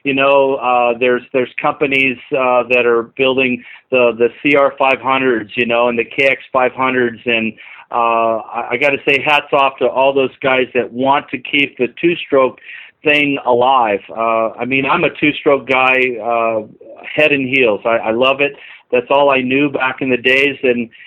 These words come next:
and for me being asked to run the four-stroke nationals, that was really a, an eye-opener. But I gotta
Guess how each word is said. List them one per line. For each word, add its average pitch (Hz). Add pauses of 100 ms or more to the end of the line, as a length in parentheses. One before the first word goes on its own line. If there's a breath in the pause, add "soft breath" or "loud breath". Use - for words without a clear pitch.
(140 loud breath)
and 123
for 135
me 139
being 131
asked 120
to 135
run 135
the 135
four-stroke 135
nationals, 135
that 143
was 123
really 135
a, 113 (300 loud breath)
an 127
eye-opener. 117 (240 soft breath)
But 131
I 139
gotta 151